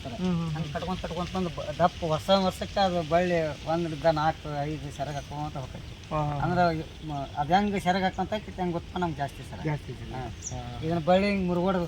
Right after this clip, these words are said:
Speaker 1: ಸರ್.
Speaker 2: ಹಾ, ಹಾ.
Speaker 1: ಹಿಂಗ್, ಹಿಂಗ್ ಎಲೆ ಸರ್, ಆಪಿಲೆ
Speaker 2: ಹ್ಮ್, ಹ್ಮ್.
Speaker 1: ಕಟ್ಕೋಂತ ಹೋಗುತ್ತೆ ಸರ್ ಇದು.
Speaker 2: ಕಟ್ಕೋಂತ
Speaker 1: ಹಾ.
Speaker 2: ಹೋಗುತ್ತೆ. ಹಾ.
Speaker 1: ಈಗ ಇಲ್ಲಿ ಕೈ ಇಟ್ಟು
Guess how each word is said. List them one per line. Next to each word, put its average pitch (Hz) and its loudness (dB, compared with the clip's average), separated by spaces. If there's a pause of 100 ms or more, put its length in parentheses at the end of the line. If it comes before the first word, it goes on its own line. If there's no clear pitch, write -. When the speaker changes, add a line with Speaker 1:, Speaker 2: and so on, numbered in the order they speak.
Speaker 1:
ಸರ್. 147 -6
Speaker 2:
ಹಾ, 156 -2
ಹಾ. 156 0
Speaker 1:
ಹಿಂಗ್, 170 -4
ಹಿಂಗ್ 175 -4
ಎಲೆ 185 2
ಸರ್, 165 -4
ಆಪಿಲೆ 170 2
Speaker 2:
ಹ್ಮ್, 165 -6
ಹ್ಮ್. 151 -2
Speaker 1:
ಕಟ್ಕೋಂತ 180 2
ಹೋಗುತ್ತೆ 151 2
ಸರ್ 127 -4
ಇದು. 104 -6
Speaker 2:
ಕಟ್ಕೋಂತ 151 4
Speaker 1:
ಹಾ. 139 6
Speaker 2:
ಹೋಗುತ್ತೆ. - -2
ಹಾ. 135 0
Speaker 1:
ಈಗ 143 0
ಇಲ್ಲಿ 160 2
ಕೈ 160 0
ಇಟ್ಟು 156 -4